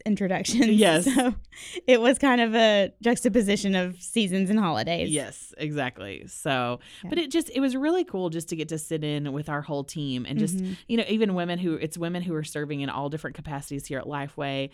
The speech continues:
Speaker 2: and, um, and just get to see everybody use their gifts in a new way. And even,
Speaker 1: Yeah.
Speaker 2: like, you'll find some recipes in there, um,
Speaker 1: Yeah.
Speaker 2: craft ideas.
Speaker 1: Right.
Speaker 2: So all kinds of cool stuff. And it's, like,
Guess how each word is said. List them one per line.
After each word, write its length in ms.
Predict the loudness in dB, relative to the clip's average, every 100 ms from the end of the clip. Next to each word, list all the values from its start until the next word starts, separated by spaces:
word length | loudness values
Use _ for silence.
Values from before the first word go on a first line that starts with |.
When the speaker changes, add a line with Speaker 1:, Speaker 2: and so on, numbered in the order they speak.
| -16 -20 -6
Speaker 2:
and, 380 | -2 0 0 -2
um, 280 | -4 -4 -4
and 100 | -4
just 180 | -6 -4
get 100 | -2
to 100 | -2
see 160 | 0 -2
everybody 300 | 0 -2 -2
use 260 | -2 -4
their 160 | -4 -6
gifts 300 | -6 -8 -6
in 80 | -4
a 60 |
new 180 | -4 -2
way. 260 | -2 -2 -4
And 80 | -2
even, 260 | 0 0
Speaker 1:
Yeah. 60 | -2
Speaker 2:
like, 140 | -2
you'll 120 | -4
find 260 | -2 -4 -4
some 160 | -4 -4
recipes 640 | -4 -4 -4 -4 -4 -4
in 160 | -2 -2
there, 480 | 0 -2 -2 -4 -8 _ _ -12 -4
um, 540 | -2 -2 -2 -4 -8
Speaker 1:
Yeah. 60 | _
Speaker 2:
craft 400 | 0 2 2 2
ideas. 840 | -2 0 0 2 2 0 -4 -8 -12 -10
Speaker 1:
Right. 300 | -6 -4 -6 -10
Speaker 2:
So 200 | -2 0
all 220 | 2 2 2
kinds 340 | 0 -2 -2
of 100 | -4
cool 200 | -4 -4
stuff. 260 | -4 -4 -4
And 140 | -2 -2
it's, 180 | -4 -10 -8
like, 280 | -8 -8